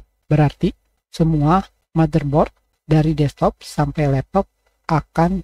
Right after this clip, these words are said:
didukung. Dan karena Realtek Audio Control ini adalah versi lama dan ini adalah versi terbaru,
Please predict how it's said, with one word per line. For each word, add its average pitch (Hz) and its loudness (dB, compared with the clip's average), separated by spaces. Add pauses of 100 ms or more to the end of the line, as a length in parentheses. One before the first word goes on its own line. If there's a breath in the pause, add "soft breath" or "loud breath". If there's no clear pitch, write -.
didukung. 156 -2 (560)
Dan 151 0
karena 156 2 (400)
Realtek 156 0
Audio 165 2
Control 151 0 (880)
ini 175 4
adalah 156 2
versi 156 -2
lama 139 0 (960)
dan 156 2
ini 180 0
adalah 156 0
versi - -4
terbaru, 143 -2